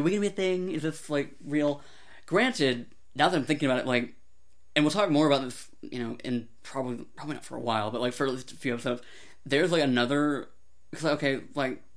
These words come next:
full disclosure, my writer's a hoe and is out here flirting with everyone that he can, and there are, like,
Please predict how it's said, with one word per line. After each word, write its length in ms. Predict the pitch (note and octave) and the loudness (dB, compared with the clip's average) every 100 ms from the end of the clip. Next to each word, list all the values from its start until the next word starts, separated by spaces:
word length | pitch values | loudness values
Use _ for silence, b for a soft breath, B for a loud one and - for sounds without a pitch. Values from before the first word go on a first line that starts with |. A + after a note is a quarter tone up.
| - - | -16 -14
full 240 | - D#3 D3 | -8 -4 -2
disclosure, 500 | D3 C#3 C3 C3+ C3 | 0 2 2 2 2
my 160 | B2 | 2
writer's 300 | B2+ C3 C3+ | 4 4 4
a 40 | B2+ | 2
hoe 380 | C3+ A#2+ A#2 B2 B B B C3+ | 2 2 0 -4 B B B 12
and 380 | B2+ B2 A#2+ B2 | 12 12 10 6
is 240 | C3 B2 A#2+ | 4 4 4
out 180 | C3+ C#3 | 4 2
here 560 | C#3+ C#3 B2+ B2+ - - - - - - | 4 6 8 6 2 -6 -16 -14 -14 0
flirting 360 | D3+ D3+ D3 | 4 4 6
with 120 | D3+ C#3+ | 4 4
everyone 300 | C#3 C#3 C3+ | 4 4 2
that 100 | B2+ | 2
he 80 | |
can, 480 | B2 C3 B2 A#2+ A2+ B B B B - - - - - | 0 2 4 4 0 B B B B -16 -16 -16 -4 2
and 120 | C3 | 4
there 180 | F3 B3+ | 6 6
are, 40 | |
like, 380 | A#3+ D#3 C3 | 4 4 0